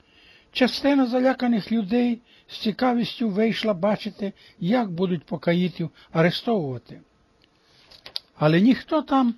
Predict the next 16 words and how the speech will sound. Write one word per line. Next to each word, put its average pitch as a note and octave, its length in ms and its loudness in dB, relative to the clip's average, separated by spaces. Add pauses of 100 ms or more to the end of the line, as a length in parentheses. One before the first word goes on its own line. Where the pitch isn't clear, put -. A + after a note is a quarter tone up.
(200)
не F#3 120 -2
перешкодив, F3 840 -2 (420)
хоча F#3 300 0
начальники B3+ 720 0
з G#3+ 60 -6
власті A#3+ 560 -4 (260)
були G3+ 360 2
навіть G#3 320 -2
із A3 120 0
району. G#3+ 480 -2 (1200)
Ми C4+ 180 4
всі B3 260 2
зібралися A3 600 2
на F#3 120 2
другому G3 380 0
березі, A3+ 540 0